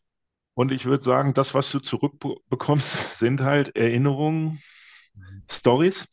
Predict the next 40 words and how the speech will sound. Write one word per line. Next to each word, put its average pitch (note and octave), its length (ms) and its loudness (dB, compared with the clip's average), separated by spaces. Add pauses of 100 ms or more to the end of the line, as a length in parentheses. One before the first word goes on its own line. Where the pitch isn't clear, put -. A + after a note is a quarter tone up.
(160)
Wie B2+ 260 -8
gesagt, C#3+ 440 -2
ich - 300 -10 (100)
höre C3 320 0
bei C3 100 4
dir C3+ 140 -2
den B2 160 -2
Podcast D3+ 580 -2
von, C3+ 460 -4
von B2 160 0
Liz, C3+ 260 -2
die D#3+ 100 -2
Story, D#3 440 0 (320)
und A#2 120 -2
ich A#2 100 0
hab C3+ 120 0
sie B2+ 140 2
spot C3 380 0
on C3+ 200 0
vor C#3 160 -2
Augen, C3+ 300 -4 (240)
weil G#2 180 -10
ich - 100 -14
genau A2+ 360 2
weiß, C#3 360 0 (520)
okay, A2 580 0
ich A2 200 -4
hab's - 260 -2
aus - 400 -4
zehn C#3 200 4
Meter C3+ 260 0
Entfernung C3 460 0
gesehen, A#2 340 -2
ich B2+ 140 -4
hab's - 160 -8
fotografiert, C3 760 0 (640)
ich - 140 -4
kenn C3 200 2
diese B2+ 240 0
Erinnerung. A2+ 580 2